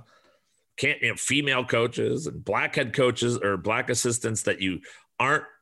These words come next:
nobody's hiring, which, by the way, that's a whole different fucking thing. You gotta be fucking kidding me, everybody.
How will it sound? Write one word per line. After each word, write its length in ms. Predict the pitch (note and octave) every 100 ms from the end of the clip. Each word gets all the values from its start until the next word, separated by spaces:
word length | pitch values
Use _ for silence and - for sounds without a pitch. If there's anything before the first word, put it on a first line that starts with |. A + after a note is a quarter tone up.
| _ _ B2+
nobody's 440 | C#3+ F3 D3 F#2+
hiring, 580 | A#2+ A#2+ F#2 D#2+ F2 C#3 - -
which, 200 | A#2+ -
by 200 | G#3+ E3
the 100 | G#2+
way, 280 | A#2+ A#2+
that's 160 | B2+ A#2
a 80 | F2+
whole 460 | - G3 G3 B2 -
different 320 | - E2+ D2 -
fucking 840 | - - A#2+ A2 - - D#2+ D#2
thing. 400 | - G2 E2 C#2+ - - - _
You 180 | A3 F#3
gotta 360 | C#3 G#2+ F#2
be 180 | F2 E2 _ -
fucking 460 | B2+ A#2 A2+ G2+
kidding 300 | F2 F#2+ D#2+
me, 120 | D2+ D2
everybody. 540 | D2+ D2+ D2+ D#2